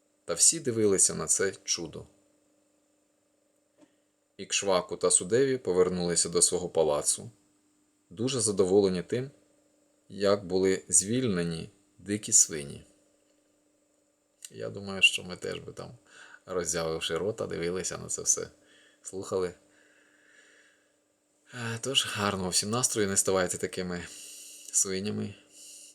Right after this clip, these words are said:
не дикими, не свійськими. Воно нам не до чого, я думаю. Ніхто не цінить свиней настільки, а, щоб, е, любити їх і не використовувати їх якось, е,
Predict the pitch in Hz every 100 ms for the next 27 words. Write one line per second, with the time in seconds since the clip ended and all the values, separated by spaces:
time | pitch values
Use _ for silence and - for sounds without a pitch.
0 | - 101 87 98 107 101 92 87 - 101
1 | 113 - 104 101 101 _ _ - - -
2 | - - - - 95 90 95 90 87 85
3 | 85 - 95 95 98 90 92 92 92 -
4 | _ _ 104 98 - 101 95 - 101 92
5 | 87 - 92 92 90 87 87 - 92 87
6 | 92 - _ _ _ _ _ _ _ -
7 | 95 95 95 95 95 - - 50 50 50
8 | 92 95 92 90 92 87 95 98 90 90
9 | 92 87 90 85 _ _ _ _ _ _
10 | _ _ _ - _ 92 92 95 87 98
11 | 92 90 90 90 90 92 - - - -
12 | 82 87